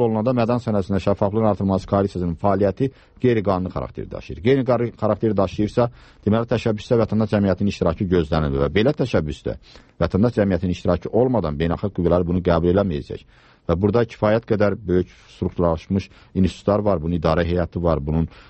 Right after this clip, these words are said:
e, ətrafında, e, deyək ki, Azərbaycan hökuməti də həmin idarə heyətinin üzvüdür, e, neft fondunun icraçı direktor idarə heyətinin üzvüdür. Yəni bizim,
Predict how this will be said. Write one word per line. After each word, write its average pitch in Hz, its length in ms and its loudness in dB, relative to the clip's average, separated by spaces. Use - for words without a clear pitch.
e, 82 80 2
ətrafında, 80 680 0
e, 80 200 -2
deyək 76 180 0
ki, 78 160 0
Azərbaycan 80 480 2
hökuməti 85 380 -2
də 78 80 0
həmin 85 240 2
idarə 78 240 2
heyətinin 76 320 0
üzvüdür, 87 340 2
e, 71 240 0
neft 80 340 0
fondunun 80 380 0
icraçı 76 320 -2
direktor 80 320 0
idarə 73 260 0
heyətinin 71 380 -2
üzvüdür. 76 320 0
Yəni 69 220 -2
bizim, 78 240 -2